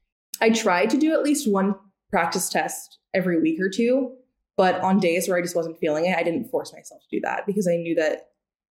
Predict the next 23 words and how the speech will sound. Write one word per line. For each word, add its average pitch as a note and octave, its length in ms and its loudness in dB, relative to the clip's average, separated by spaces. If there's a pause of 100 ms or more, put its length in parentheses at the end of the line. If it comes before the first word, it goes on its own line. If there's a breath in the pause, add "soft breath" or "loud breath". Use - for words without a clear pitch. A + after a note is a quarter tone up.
(120)
if G3+ 120 2
I G3+ 60 4
wasn't A3 320 4
feeling F#3 260 2
ready E3+ 180 2
for E3+ 120 -10
the F3 60 -2
test, D#3+ 380 -2
I F3 60 4
would D#3+ 140 0
take - 220 -8
it G3 280 0
and F3 100 0
then E3 100 0
get D3+ 140 -2
a D3+ 60 -6
score D3+ 500 -2
I D#3+ 40 2
didn't D#3+ 240 -2
like, D#3 240 -4
and E3 80 -2
it - 100 -6
would - 100 -20